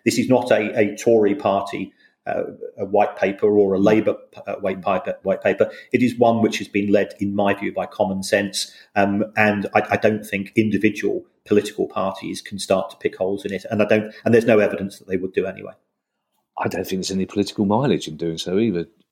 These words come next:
Speaker 2: Do you? Really?
Speaker 1: No,
Speaker 2: Apart,
Speaker 1: a-, absolutely none.
Speaker 2: a-,
Speaker 1: You know,
Speaker 2: apart,
Speaker 1: because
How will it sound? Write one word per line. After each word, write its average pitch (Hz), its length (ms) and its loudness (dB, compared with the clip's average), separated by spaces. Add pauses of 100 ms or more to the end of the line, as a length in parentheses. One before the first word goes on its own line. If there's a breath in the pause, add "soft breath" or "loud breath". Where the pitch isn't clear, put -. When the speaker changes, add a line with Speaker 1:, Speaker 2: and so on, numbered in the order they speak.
(120)
Speaker 2:
Do 95 100 -6
you? 110 300 0 (1200)
Really? 98 240 4
Speaker 1:
No, 127 100 4
Speaker 2:
Apart, 107 220 2
Speaker 1:
a-, - 180 2
absolutely 107 420 2
none. 92 240 -4
Speaker 2:
a-, 104 80 2
Speaker 1:
You 110 60 4
know, 107 100 2
Speaker 2:
apart, 104 140 4
Speaker 1:
because 107 420 2